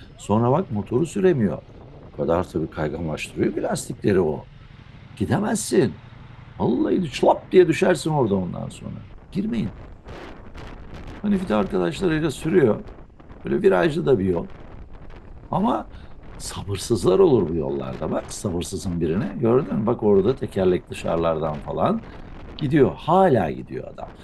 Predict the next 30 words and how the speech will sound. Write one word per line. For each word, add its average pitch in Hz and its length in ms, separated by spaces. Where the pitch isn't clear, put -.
Önde 127 360
kamyonet 98 640
var. 123 180
Hala 92 400
gidiyor. 69 420
Bak 92 260
ya 95 200
birader 87 480
tehlikeli 87 520
viraj, 90 340
sağa 80 500
dönüş 82 340
hiçbir - 240
şey 92 220
görmüyorsun. 92 680
Ya 117 140
karşıdan 107 540
biri 90 180
gelsin. - 380
Bu - 40
kadar 135 380
mı 139 120
yani 123 340
cahil 117 500
cesareti? 110 760
Ya - 100
da 104 100
neyse 110 380
adı 87 240
bunun. 82 280